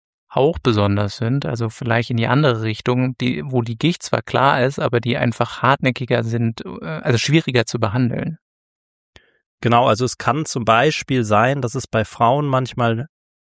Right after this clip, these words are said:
Speaker 2: nicht klinisch so eindeutig direkt zu sehen ist oder schwieriger ist, darauf zu kommen, oder aber auch zum Beispiel bei dem Vorliegen einer diabetischen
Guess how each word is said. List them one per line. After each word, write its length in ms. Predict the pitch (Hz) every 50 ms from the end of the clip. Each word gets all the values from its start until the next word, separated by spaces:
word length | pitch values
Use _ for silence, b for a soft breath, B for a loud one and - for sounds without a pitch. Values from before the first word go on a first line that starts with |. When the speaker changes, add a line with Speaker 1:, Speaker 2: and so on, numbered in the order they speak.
| _ _
Speaker 2:
nicht 460 | - 123 135 - - - _ - -
klinisch 440 | - - - 139 135 143 135 120 -
so 220 | - 123 127 120 -
eindeutig 680 | - 107 120 135 143 123 131 127 123 127 - 117 -
direkt 320 | - 127 117 123 120 - -
zu 140 | - 120
sehen 320 | 107 98 110 120 135 143 151
ist 100 | 147 -
oder 220 | - 110 110 107
schwieriger 560 | - - - - 123 139 147 135 127 127 123
ist, 160 | 131 - - 123
darauf 240 | 117 117 117 -
zu 140 | - - 120
kommen, 480 | - - - 147 147 160 165 170 165 - - -
oder 200 | - 117 110 107
aber 260 | 110 110 110 110 110
auch 100 | - -
zum 180 | - - - 120
Beispiel 260 | 113 110 - - 123
bei 120 | 107 107 104
dem 140 | 113 107
Vorliegen 420 | - - - 127 120 120 123 123 -
einer 180 | - 107 110
diabetischen 540 | 107 113 113 107 110 120 120 - 110 - 117